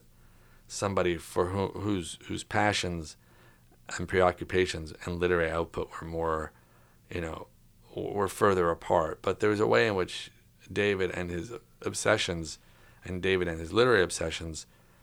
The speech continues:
track very closely, which sort of invited, you know, and we've talked about it a little bit, but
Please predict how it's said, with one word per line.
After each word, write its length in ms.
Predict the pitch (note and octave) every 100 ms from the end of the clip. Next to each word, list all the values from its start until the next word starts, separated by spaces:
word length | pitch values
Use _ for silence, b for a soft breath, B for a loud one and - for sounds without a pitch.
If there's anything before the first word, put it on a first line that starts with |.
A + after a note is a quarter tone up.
| b _ _
track 300 | - A2 F#2+
very 160 | - F2+
closely, 400 | - C#3 C3 G2+
which 160 | F#2
sort 160 | - A2
of 80 | G2+
invited, 600 | G2 F2+ G2+ G2+ F2 - -
you 100 | E3+
know, 120 | D3
and 100 | G#2+
we've 120 | A2
talked 260 | - G#2+ -
about 160 | G2
it 20 | F2
a 40 |
little 140 | E2
bit, 280 | D#2+ D#2 E2+
but 240 | - F2